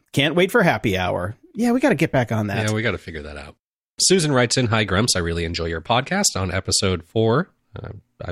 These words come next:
Speaker 2: think we're missing some numbers there, you mentioned Gasolina <laughs> Cafe and how they are making it easy to donate to frontline fighters of covid nineteen. I own a small restaurant near a hospital in central Ohio, and one of the first things we did when this all started was donate food to some of our,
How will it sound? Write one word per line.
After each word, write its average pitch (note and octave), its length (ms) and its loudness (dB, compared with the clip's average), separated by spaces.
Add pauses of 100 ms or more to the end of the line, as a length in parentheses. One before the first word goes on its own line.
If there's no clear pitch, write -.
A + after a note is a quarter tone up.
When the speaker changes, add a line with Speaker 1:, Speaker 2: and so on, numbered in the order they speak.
Speaker 2:
think - 200 -8
we're E2+ 80 -4
missing E2 280 -4
some F2 160 -4
numbers D#2 300 -6
there, B2+ 160 0 (400)
you B2+ 80 2
mentioned A#2+ 320 2
Gasolina D3 520 2
<laughs> - 20 -4
Cafe E3+ 520 2
and F#2+ 120 0
how A#2+ 200 2
they A2+ 140 4
are A2 80 4
making A2+ 220 2
it G#2+ 100 2
easy C3 260 0
to B2 140 -8
donate A2+ 300 2
to G#2 80 -8
frontline G2+ 420 0
fighters F#2 400 0
of F#2 140 -10
covid F2+ 340 -2
nineteen. F2 560 0 (480)
I F2+ 140 0
own F#2 240 -2
a - 20 -2
small F2+ 260 2
restaurant G2 400 2
near G2 140 2
a F2 40 0
hospital F2 380 0
in F2 100 -2
central E2+ 340 -2
Ohio, A#2 500 2
and B2+ 100 2
one F2+ 120 0
of F2 40 -6
the E2+ 60 -2
first - 280 -4
things F#2+ 200 -4
we G2 80 -2
did G2+ 160 0
when G2+ 120 0
this F2+ 120 -2
all F#2 140 0
started C3+ 320 0
was A#2 140 0
donate B2+ 380 2
food D#3+ 260 2
to D3 60 -2
some C#3 140 0
of C3+ 100 -2
our, D3 220 0